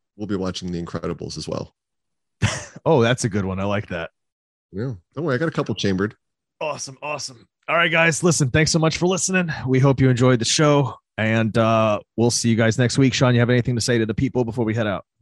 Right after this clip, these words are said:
Speaker 1: Keep doing what you're doing. Hopefully the end is near and we can go back to giving each other real hugs and real high fives.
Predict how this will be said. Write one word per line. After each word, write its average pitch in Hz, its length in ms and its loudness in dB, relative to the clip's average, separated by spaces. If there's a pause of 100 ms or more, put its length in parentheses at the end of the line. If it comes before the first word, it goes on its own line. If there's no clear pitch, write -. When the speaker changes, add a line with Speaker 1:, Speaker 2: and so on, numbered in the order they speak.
(480)
Speaker 1:
Keep 147 120 -4
doing 143 160 2
what 127 100 0
you're 127 80 -2
doing. 113 280 0 (160)
Hopefully - 320 -12
the 110 80 -4
end 110 140 -2
is 101 140 -6
near 117 240 -2
and 98 160 -4
we 101 80 -6
can 95 180 -12
go 101 100 -4
back 101 260 -6
to 92 360 -6
giving 104 180 -6
each 101 140 -8
other 104 200 -4
real 101 200 -4
hugs 104 300 -6
and 98 80 -6
real 98 140 -4
high 98 160 -4
fives. 101 560 -8